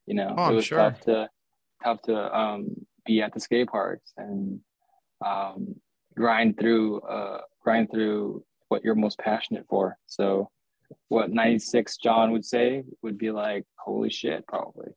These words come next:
Speaker 1: <laughs> 'Cause it's like,
Speaker 2: <laughs>
Speaker 1: even in ninety-six, ninety-seven, you know, it, it's such a young sport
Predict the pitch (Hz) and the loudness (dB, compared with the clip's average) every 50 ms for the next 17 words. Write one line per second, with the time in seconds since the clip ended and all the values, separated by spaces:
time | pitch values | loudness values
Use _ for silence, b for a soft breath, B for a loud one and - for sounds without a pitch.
0 | _ _ _ _ _ _ _ _ _ - - - - - - - - - 807 740 | _ _ _ _ _ _ _ _ _ -6 -4 0 0 0 0 0 0 0 4 4
1 | 784 - - - 339 294 185 - 302 302 - - 294 269 190 - - 262 202 - | 4 4 4 4 4 2 4 4 4 2 2 0 0 0 0 0 2 0 0 0
2 | - - - - - _ - _ _ - 147 143 147 156 156 156 156 156 160 151 | -2 -6 -6 -6 -6 _ -20 _ _ -6 -4 -2 0 0 2 2 4 4 4 2
3 | - - 175 180 156 - 131 127 127 120 - - 135 143 131 120 113 110 110 110 | 4 2 2 2 2 2 2 2 2 2 0 2 4 4 2 2 -2 -4 -4 -4
4 | 107 - 113 113 110 - - - - - _ B B B B B B - 127 - | -6 -6 -4 -2 0 2 2 0 0 -2 _ B B B B B B -2 -2 0
5 | - 131 - 120 117 120 120 110 - - - 113 117 117 110 110 | 0 0 0 2 2 2 0 0 -2 -4 -2 0 0 0 0 -2